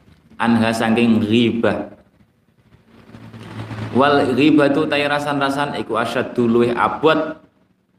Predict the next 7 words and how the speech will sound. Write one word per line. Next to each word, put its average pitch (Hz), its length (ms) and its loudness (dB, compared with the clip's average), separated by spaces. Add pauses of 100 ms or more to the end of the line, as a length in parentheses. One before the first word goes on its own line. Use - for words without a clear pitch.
(800)
min 123 180 4
salasina 135 880 0 (3500)
tinimbang 120 480 4
saking 117 400 0
telung 113 360 2
puluh 107 440 0 (1300)
apane 117 1080 0